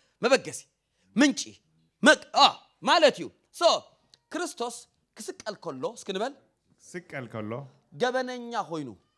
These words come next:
Speaker 1: ሓጢኣት ኮይኑ፣ ናይ ኩልና እንታይ ማለት? ርእሱ ኮይኑ እዩ ተሰቒሉ። ምንጪ ሓጢኣት፣ ሓጢኣት በዓሉ መፈሩ ኮይኑ። ስለዚ ኣብ ትሕቲኡ ነርና። ሕጂ ኸዓ ክርስቶስ የሱስ ርእሲ ማሕበሩ እዩ። ኣተኣሜን ነው ወይ?
Speaker 2: ኣሜን።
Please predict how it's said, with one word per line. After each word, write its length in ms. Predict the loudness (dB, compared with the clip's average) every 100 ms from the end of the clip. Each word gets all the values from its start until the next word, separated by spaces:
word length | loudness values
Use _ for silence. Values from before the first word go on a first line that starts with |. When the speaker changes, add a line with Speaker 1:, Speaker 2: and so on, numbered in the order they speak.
| _ _ _ _ _ _ -12
Speaker 1:
ሓጢኣት 560 | -4 -4 -2 -4 -4
ኮይኑ፣ 240 | -4 -4 -4 -10 _ _ _ _ _ -6
ናይ 100 | -4
ኩልና 240 | -4 -6 -6
እንታይ 200 | -4 -4
ማለት? 160 | -4 -6
ርእሱ 220 | -6 -4
ኮይኑ 180 | -4 -4
እዩ 80 | -6
ተሰቒሉ። 360 | -10 -10 -12 -14 _
ምንጪ 260 | -10 -10 -8
ሓጢኣት፣ 420 | -8 -8 -6 -8 -8 _ _ _ -8
ሓጢኣት 320 | -6 -4 -4
በዓሉ 180 | -6 -6
መፈሩ 280 | -6 -4 -6
ኮይኑ። 220 | -6 -14 -20 _ _ _ _ _ _ _
ስለዚ 120 | -8
ኣብ 160 | -4 -4
ትሕቲኡ 400 | -6 -16 -16 -14 -12 -12
ነርና። 300 | -10 -10 -12 -20 _ _ _ _
ሕጂ 220 | -6 -6 -6
ኸዓ 160 | -6 -6
ክርስቶስ 440 | -6 -10 -10 -10 -8
የሱስ 320 | -8 -8 -10 -12 _ _ -4
ርእሲ 240 | -4 -6 -6
ማሕበሩ 420 | -4 0 2 2
እዩ። 140 | 0 -12 _ -12
ኣተኣሜን 480 | -4 -2 -2 -2
ነው 120 | 0 -2
ወይ? 120 | -4
Speaker 2:
ኣሜን። 300 | -12 -18